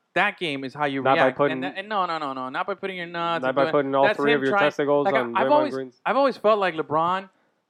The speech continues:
Speaker 1: even though he had, like, he, he, you know, he has, he's a single, was raised by a single mom,
Speaker 2: Breaking
Speaker 1: this and
Speaker 2: news,
Speaker 1: that.
Speaker 2: LeBron has three <laughs> testicles.
Speaker 1: <laughs> LeBron has three testicles. <laughs>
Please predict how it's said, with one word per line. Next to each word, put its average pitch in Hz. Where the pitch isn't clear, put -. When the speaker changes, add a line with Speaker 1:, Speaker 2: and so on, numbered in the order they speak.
Speaker 1:
even 226
though 233
he 214
had, 196
like, 165
he, 185
he, 170
you 175
know, 143
he 160
has, 175
he's 156
a 127
single, 180
was 131
raised 165
by 170
a -
single 170
mom, 151
Speaker 2:
Breaking 139
Speaker 1:
this 131
and 127
Speaker 2:
news, 151
Speaker 1:
that. 160
Speaker 2:
LeBron 131
has 120
three 123
<laughs> -
testicles. -
Speaker 1:
<laughs> -
LeBron 240
has 214
three -
testicles. 185
<laughs> -